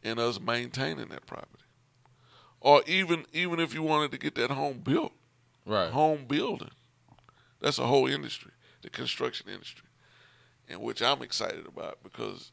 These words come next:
Speaker 1: when we get land, and we'll talk about it in a minute when we do sponsorships, when we get land, we need to build on that land. And we, we need to cultivate that land in terms of farming,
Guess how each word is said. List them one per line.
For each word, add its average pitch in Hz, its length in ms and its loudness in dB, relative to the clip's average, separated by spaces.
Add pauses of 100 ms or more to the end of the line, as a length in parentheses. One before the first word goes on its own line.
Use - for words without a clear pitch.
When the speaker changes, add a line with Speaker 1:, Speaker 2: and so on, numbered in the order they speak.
(160)
Speaker 1:
when 98 140 -16
we 113 140 -12
get 113 240 -8
land, 127 440 -2 (540)
and - 80 -20
we'll - 140 -12
talk 107 260 -4
about - 240 -8
it 98 80 -12
in 85 60 -18
a 95 100 -20
minute 143 240 -12
when 82 120 -16
we 165 100 -14
do - 120 -16
sponsorships, - 920 -12 (1800)
when 101 120 -14
we 120 120 -4
get 120 260 -4
land, 120 460 -6 (440)
we 113 80 -12
need 113 200 -10
to 104 60 -14
build 151 380 -4
on - 160 -16
that - 200 -18
land. - 220 -20 (1160)
And 104 100 -16
we, 120 280 -12
we 127 120 -12
need 127 260 -10
to 104 120 -10 (480)
cultivate 135 680 -2
that - 240 -14
land 76 240 -14
in - 120 -18
terms 104 400 -8
of - 120 -12 (360)
farming, 131 580 -2